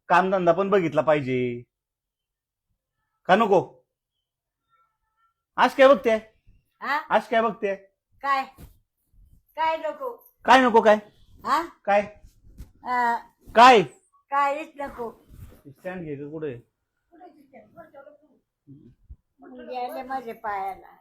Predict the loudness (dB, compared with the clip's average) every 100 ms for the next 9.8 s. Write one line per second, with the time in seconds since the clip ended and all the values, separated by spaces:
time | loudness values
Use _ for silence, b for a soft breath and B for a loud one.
0 | _ _ _ 4 6 6 4 4 4 4
1 | 0 -6 _ _ _ 6 8 8 6 4
2 | 6 6 2 0 _ -12 -8 -8 0 4
3 | 8 6 4 2 2 0 _ _ _ -16
4 | -10 -10 -12 _ 6 6 6 2 0 0
5 | _ _ _ _ _ _ _ _ _ _
6 | _ _ _ _ _ _ _ _ _ -14
7 | -12 -10 -12 -16 _ _ -20 -20 -16 -12
8 | -12 -12 -14 -18 -20 -20 -20 -20 -20 -20
9 | -20 -18 -16 -16 -18 -20 -20